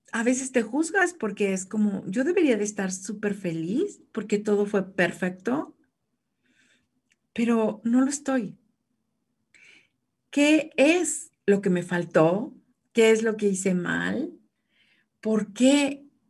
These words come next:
no lo estoy disfrutando como se debería de disfrutar si tuve una fiesta perfecta?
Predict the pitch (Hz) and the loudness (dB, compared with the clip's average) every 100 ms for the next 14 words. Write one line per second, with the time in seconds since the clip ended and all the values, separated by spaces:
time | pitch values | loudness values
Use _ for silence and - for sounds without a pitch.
0 | _ 214 214 233 269 302 277 226 220 214 | _ 6 8 8 6 6 4 4 4 2
1 | 214 196 190 196 196 202 185 175 170 175 | -2 0 2 2 2 0 0 0 -2 -4
2 | - 180 175 175 170 165 170 185 226 208 | -4 -2 0 0 0 0 0 0 0 0
3 | 165 156 156 - 170 160 165 170 180 208 | 2 0 0 -4 -6 -2 -2 -2 -4 -6
4 | 208 247 269 277 277 - - - _ 240 | 0 2 2 2 -2 -12 -20 -20 _ 6
5 | 277 277 202 190 208 220 214 311 320 - | 6 6 2 2 0 0 0 0 -2 -8
6 | 190 | -14